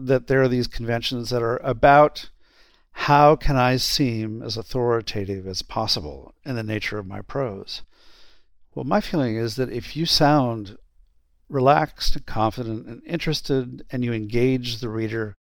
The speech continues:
the authority that you generate that way is gonna be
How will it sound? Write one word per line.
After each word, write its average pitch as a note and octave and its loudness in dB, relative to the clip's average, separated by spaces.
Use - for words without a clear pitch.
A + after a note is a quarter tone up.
the C3 4
authority D3 6
that A#2 -6
you - -8
generate A#2+ -4
that A#2 -2
way A2 -8
is A2 -8
gonna A2 -10
be A2 -6